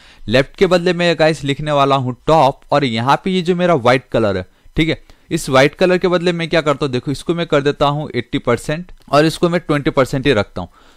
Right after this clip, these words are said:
So यहाँ पे जाता हूँ, रिफ्रेश करता हूँ, बूम गाइस, ये देखो। So आपने देखा, मतलब ये बस आपकी थिंकिंग के ऊपर है कि गाइस आप उसको जो प्रॉपर्टी already दिया हुआ है उसको आप किस तरीके से यूज़ करोगे। So देखो गाइस,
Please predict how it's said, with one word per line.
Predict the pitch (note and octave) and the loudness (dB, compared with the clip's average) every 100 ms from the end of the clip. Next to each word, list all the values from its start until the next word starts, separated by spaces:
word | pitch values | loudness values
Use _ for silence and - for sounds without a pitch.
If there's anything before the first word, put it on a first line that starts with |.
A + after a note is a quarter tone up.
| - | -18
So | - F#3+ | -4 -2
यहाँ | F3 B2+ C3+ | 0 2 2
पे | F3 | 0
जाता | D#3+ D3+ F3 | 2 2 2
हूँ, | F3+ | -2
रिफ्रेश | D3+ - D#3+ | -2 -2 -6
करता | - C3+ D#3+ | -4 -4 -2
हूँ, | A#2+ | -2
बूम | A#2 A2+ | -2 -2
गाइस, | G#2+ G#2+ | -4 -4
ये | D3+ | -4
देखो। | A#2+ A2+ - - - | -4 -8 -14 -20 -16
So | - - A3 G3 _ _ _ | -12 -2 -2 -2 _ _ _
आपने | - A#3 G3 | -4 -4 -2
देखा, | G3+ F#3+ B3+ - _ _ _ - | 2 2 2 -4 _ _ _ -6
मतलब | F#3+ A3+ - _ | -2 -2 -6 _
ये | F#3 A3+ F#3+ | -6 -6 -2
बस | A3 G#3+ | -2 -2
आपकी | D3 F3+ - A3+ - | -4 -4 -4 -6 -2
थिंकिंग | G3 G3 A#3 A3+ | -4 -2 -4 -4
के | A3+ | -4
ऊपर | A3 - G#3+ | -4 -2 0
है | G#3+ | 0
कि | G#3+ | 0
गाइस | A3 A3 - | -2 -2 0
आप | F#3+ F#3+ - | -2 -2 -12
उसको | F#3+ - A#3+ A#3+ - _ - | -12 -6 -6 -6 -8 _ -10
जो | D3 | -2
प्रॉपर्टी | A3 - C#3+ F3+ F#3 G3 | 0 2 2 2 0 -2
already | - D#3 F3 G3 G#3+ | 0 2 4 4 2
दिया | F#3 C3+ F3+ | -2 -2 0
हुआ | E3+ | 2
है | F3 | 0
उसको | E3+ - | -2 -4
आप | F#3+ - | -4 -4
किस | F#3 - | -8 -6
तरीके | F3+ E3+ | -4 -4
से | E3 D#3+ | -2 -4
यूज़ | B2+ | -4
करोगे। | - G2+ G2 - _ _ | -6 -6 -8 -12 _ _
So | - G3+ | -2 0
देखो | D#3+ D3+ C3 | 2 0 0
गाइस, | G#2 G2+ | -2 -4